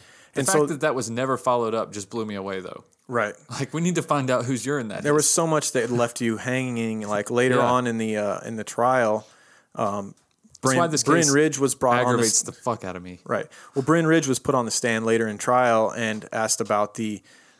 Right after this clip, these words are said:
Speaker 2: um, Bojangles restaurant and the blood, because they later did after being
Speaker 1: This is pathetic.
Speaker 2: after being called again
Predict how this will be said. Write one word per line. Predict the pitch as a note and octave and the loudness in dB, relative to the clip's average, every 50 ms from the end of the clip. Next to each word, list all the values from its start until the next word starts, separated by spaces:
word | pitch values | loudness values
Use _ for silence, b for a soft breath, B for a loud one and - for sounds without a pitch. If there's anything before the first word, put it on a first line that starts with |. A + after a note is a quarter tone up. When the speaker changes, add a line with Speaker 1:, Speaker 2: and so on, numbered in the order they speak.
| b - | b -2
Speaker 2:
um, | - G#2+ G2 F#2+ F#2 F#2 E2+ - _ _ _ _ _ _ _ _ _ _ _ _ | 0 0 0 0 -2 -4 -8 -14 _ _ _ _ _ _ _ _ _ _ _ _
Bojangles | - C#3 C3 B2+ A#2 B2+ B2+ B2+ C3+ B2 A#2 G#2+ | 0 2 2 2 2 2 0 2 2 0 0 2
restaurant | A#2+ A2+ A2 - - - A#2 A2 A2 A#2 A2 | 0 0 0 0 0 2 2 2 2 2 0
and | |
the | A#2 G#2+ | -2 -2
blood, | G2+ A2+ A2+ A#2 A#2+ A#2 | 0 2 4 4 4 2
because | A2+ A2+ - A#2+ | 0 -4 -4 0
they | A2 A#2 | 0 2
later | A2 A2+ A#2+ A#2 A#2 A#2+ A2+ | 2 4 2 2 2 0 -2
did | G2+ A#2 A2 G#2+ A2 | 0 2 2 4 4
after | A2 G#2 G2+ - A#2 G#2 | 2 0 0 -2 -6 -4
being | A2+ A2+ A2 G#2+ G#2 G#2 G2+ | -2 -2 -2 -2 -4 -6 -6
Speaker 1:
This | A2+ A#2+ - - | -4 -2 -2 -2
is | - | -4
pathetic. | - - - - G2 F#2 F#2 - - B B B B B | -6 -6 -4 -4 -4 -4 -4 -8 -12 B B B B B
Speaker 2:
after | - C#3 - | -6 -4 -2
being | F#3 G3+ D#3+ | -2 0 0
called | C#3 - D#3+ D#3+ E3+ D#3+ | 0 2 2 2 2 2
again | D#3 C#3 C3+ C3 C3 D3 D#3 | 0 0 0 0 0 -2 -4